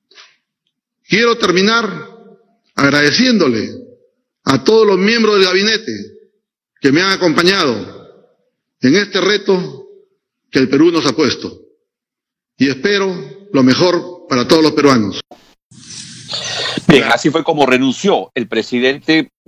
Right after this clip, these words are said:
Speaker 2: por muy pocos días, felizmente, Martín Vizcarra. Perdón, Manuel Merino, pero Man-, Martín Vizcarra, apenas renunció el presidente Merino, apareció en la puerta de su casa en San Isidro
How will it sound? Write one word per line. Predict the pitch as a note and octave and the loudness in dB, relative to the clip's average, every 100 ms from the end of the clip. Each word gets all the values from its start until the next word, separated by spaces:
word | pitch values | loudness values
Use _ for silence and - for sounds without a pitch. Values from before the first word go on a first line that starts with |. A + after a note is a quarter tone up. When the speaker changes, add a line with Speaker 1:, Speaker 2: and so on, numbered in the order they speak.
| C3+ - | -20 0
Speaker 2:
por | A#2+ A2+ | 2 2
muy | G3+ | 0
pocos | - B2 - A2 | 0 -2 2 2
días, | B2+ A2+ | 4 2
felizmente, | - B2+ A2 C3 A#2+ B2 | 2 0 2 2 4 4
Martín | G#2 G2+ G2 B2 | 4 2 2 2
Vizcarra. | B2 - A3 C#3+ - - - | 2 0 -2 -2 -6 -18 -4
Perdón, | - G3 D#3+ - _ _ | -2 0 -2 -4 _ _
Manuel | B2+ D3 G3 | -4 -2 0
Merino, | F3+ F#3 G#2+ | 0 -2 -4
pero | B2+ C3 | 2 2
Man-, | B2+ B2 D3 | 4 2 0
Martín | C3 B2 A#2 A3+ | -2 0 2 0
Vizcarra, | G3 G3 F#3+ A2+ - | -2 -2 -2 -2 -2
apenas | A#2+ - C#4 F#3 | -2 0 0 0
renunció | B2 F#3 C#3 - E3+ | -2 -2 -4 0 2
el | E3+ | 2
presidente | - B2+ - C3 D3+ D#3 | 2 -2 0 0 2 2
Merino, | E3+ G3+ G#3+ G#3+ - - _ | 2 2 2 -2 -4 -20 _
apareció | C3 B2+ C3+ C#3 B3 | -4 0 0 0 -4
en | A#3 | 0
la | C#3+ | 0
puerta | - G3 F3+ D#3 | 2 -2 2 0
de | F#3+ | 0
su | - C3 | -2 -2
casa | - G3 - B2 | 0 0 4 4
en | C#3 F3 E3 | 4 0 0
San | F3+ E3+ | -2 0
Isidro | D#3 G3 F#3+ G#3 | 2 4 4 2